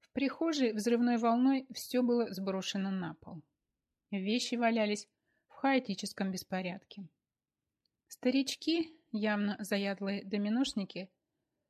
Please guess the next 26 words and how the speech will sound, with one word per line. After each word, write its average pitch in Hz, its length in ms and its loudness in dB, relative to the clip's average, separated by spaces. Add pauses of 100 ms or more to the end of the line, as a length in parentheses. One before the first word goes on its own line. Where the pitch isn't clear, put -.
стояли 294 480 2
в 208 80 2
дверях, 202 580 -2 (300)
вполголоса 226 680 2
обсуждая 196 600 -4
происходящее. 190 920 -6 (1300)
Молодые 220 480 4
сноровистые 214 680 2
опера, 233 480 2 (520)
старший - 460 -4
лейтенант 196 460 -4
и 190 100 -10
капитан, 220 600 -2 (580)
тут 294 200 2
же 311 140 4
приступили 202 600 -4
к 202 120 -8
обыску. 175 480 -8 (2500)
В - 20 -20
прихожей 320 540 2
ничего 233 380 4
достойного 240 580 2
внимания 202 480 0
обнаружить 185 600 -2
не 202 120 -2
удалось, 202 600 -4